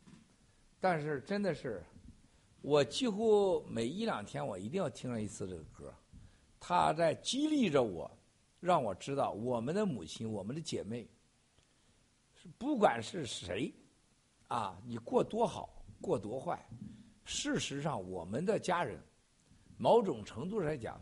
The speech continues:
都是不同形式的杨改兰，不同形式的左链女，啊，不要骗自己，不要骗自己啊！所以说，大家应该经常听这歌，啊，我们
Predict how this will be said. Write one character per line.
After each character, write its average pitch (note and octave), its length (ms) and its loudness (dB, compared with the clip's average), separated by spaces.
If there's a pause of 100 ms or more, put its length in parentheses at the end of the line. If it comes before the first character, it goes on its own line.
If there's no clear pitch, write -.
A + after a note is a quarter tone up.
都 F#3 180 6
是 G3 120 -2
不 - 280 -6
同 E3 300 -6
形 A2 320 -8
式 B2 160 -8
的 G2 140 -6
杨 G2+ 200 -4
改 A2 180 -2
兰， C#2+ 220 -2 (400)
不 G#3+ 220 2
同 D#3 360 2
形 G#2+ 280 -4
式 C3 120 -6
的 G#2 120 -6
左 E2+ 160 -8
链 F2+ 180 -10
女， C2+ 80 -18 (800)
啊， F#2+ 240 -6 (100)
不 D#3+ 120 6
要 C4+ 100 12
骗 A#3+ 300 4
自 A#2+ 120 -6
己， - 140 -12 (1080)
不 D3 100 6
要 G#3+ 120 10
骗 C#3+ 200 -2
自 F#2+ 100 -4
己 D#2 140 -10
啊！ - 220 -12 (460)
所 F#3+ 100 0
以 G3 60 6
说， F#3 340 6
大 F3+ 140 2
家 D#3+ 160 2
应 E3 160 -4
该 D#3 260 0 (1160)
经 E3+ 200 0
常 A2+ 180 -4
听 G2+ 180 -6
这 G2 120 -6
歌， D#2 220 -14 (680)
啊， - 260 -10 (100)
我 B2 200 2
们 C#3 180 0